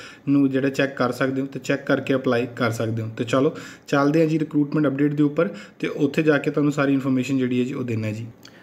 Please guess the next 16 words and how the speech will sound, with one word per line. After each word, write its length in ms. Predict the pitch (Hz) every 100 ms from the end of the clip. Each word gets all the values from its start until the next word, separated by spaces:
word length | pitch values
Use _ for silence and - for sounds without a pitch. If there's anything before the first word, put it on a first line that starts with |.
| -
ਸਭ 160 | - 151
ਤੋਂ 140 | 147
ਪਹਿਲਾਂ 180 | 180 190
ਗੱਲ 200 | 185 180
ਕਰਦੇ 320 | 175 165 165
ਹਾਂ 80 | 180
ਵੈਕੈਂਸੀਜ਼ 520 | 175 170 151 147 170
ਜਿਹੜੀਆਂ 300 | 156 156 156
ਨੇ 120 | 156 156
ਪੰਜਾਬ 540 | 160 143 143 143 143
ਕੇਂਦਰੀ 280 | 151 143 147
ਵਿਦਿਆਲਿਆ 440 | 143 139 131 139
ਵੱਲੋਂ, 240 | 139 139 139
ਮਤਲਬ 220 | 143 139 - - -
ਜੋ 200 | 139 143
ਕਿ 160 | 135